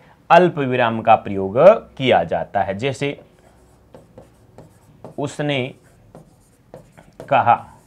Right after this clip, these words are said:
उसने कहा, "मैं तुम्हें नहीं जा-, मैं तुम्हें नहीं जानता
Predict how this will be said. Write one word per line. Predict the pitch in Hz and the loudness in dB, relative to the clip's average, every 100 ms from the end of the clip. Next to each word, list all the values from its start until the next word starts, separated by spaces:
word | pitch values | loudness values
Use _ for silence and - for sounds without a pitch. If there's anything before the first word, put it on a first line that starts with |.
| _ _ _ _ - | _ _ _ _ -16
उसने | 117 - 139 135 | -16 -10 -10 -10
कहा, | - 135 117 113 - _ _ _ _ _ _ _ _ | 0 2 4 2 -2 _ _ _ _ _ _ _ _
"मैं | 113 147 160 160 | -6 -4 -4 -8
तुम्हें | - 135 139 | -12 -8 -6
नहीं | 143 131 120 117 135 113 | -8 -8 -6 -6 -8 -6
जा-, | 110 113 117 117 | -6 -4 -4 -6
मैं | 113 127 151 156 | -6 -6 -6 -6
तुम्हें | 139 135 127 120 - | -8 -4 -4 -4 -8
नहीं | 117 117 117 135 135 | -4 -4 -4 -6 -4
जानता | 113 107 104 131 98 | -2 -2 0 4 4